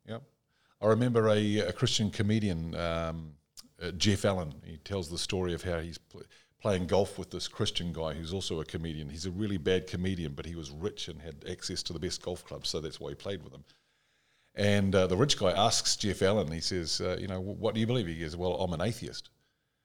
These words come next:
He goes, "So, w-, well, what is it about the Bible that you don't believe?" He says, "Well, I've never read it." He says, "Well, you're not an atheist, you're just ignorant and lazy." Describes a lot of people.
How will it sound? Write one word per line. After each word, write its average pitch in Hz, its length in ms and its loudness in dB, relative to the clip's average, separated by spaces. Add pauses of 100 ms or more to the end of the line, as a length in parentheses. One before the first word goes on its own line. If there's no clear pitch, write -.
(220)
He 90 80 -14
goes, 82 160 0
"So, 90 140 4
w-, 87 200 0
well, 92 220 0
what 110 180 6
is 113 140 4
it 95 100 2
about 87 240 2
the 85 80 -2
Bible 92 400 2
that 80 240 -6 (100)
you 95 120 -4
don't 90 200 2
believe?" 95 440 -2 (160)
He 92 80 -12
says, 104 160 -4
"Well, 110 160 2
I've 98 100 4
never 92 220 2
read 131 180 2
it." - 160 -2
He 87 80 -10
says, 110 160 -6
"Well, 127 120 -2
you're 123 100 2
not 90 160 0
an 78 60 0
atheist, 98 460 -2
you're 90 120 -6
just 98 320 -4
ignorant 95 420 -2
and 87 220 -6
lazy." 95 360 -2 (1300)
Describes 135 460 6
a 127 40 0
lot 151 140 4
of 139 80 4
people. 156 300 -2